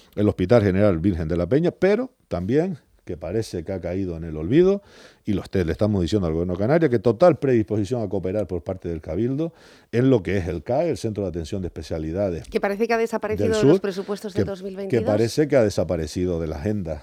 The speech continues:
Speaker 1: del
Speaker 2: Del Gobierno
Speaker 1: gobierno,
Speaker 2: de Canarias.
Speaker 1: del Gobierno de Canarias. Y si no, también nos ofrecemos a cooperar, a dar viabilidad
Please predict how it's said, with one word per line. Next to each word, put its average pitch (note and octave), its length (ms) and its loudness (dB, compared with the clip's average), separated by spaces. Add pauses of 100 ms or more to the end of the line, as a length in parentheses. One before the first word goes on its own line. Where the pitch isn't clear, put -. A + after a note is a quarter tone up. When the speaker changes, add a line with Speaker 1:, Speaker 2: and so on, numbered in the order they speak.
(120)
Speaker 1:
del F#2 260 -4
Speaker 2:
Del F#2 120 -2
Gobierno - 20 -2
Speaker 1:
gobierno, G2 340 0
Speaker 2:
de E2+ 80 -6
Canarias. D#3+ 440 -8
Speaker 1:
del A2+ 240 2
Gobierno F#2+ 480 0
de F2+ 100 -2
Canarias. C#3 640 0
Y F2+ 100 -6
si E2 140 -8
no, E3+ 400 2
también G#2 400 2
nos F2+ 120 0
ofrecemos E2+ 460 -4
a F2 140 -8
cooperar, A#2+ 480 2
a B2 160 4
dar F3+ 200 8
viabilidad A#2 680 4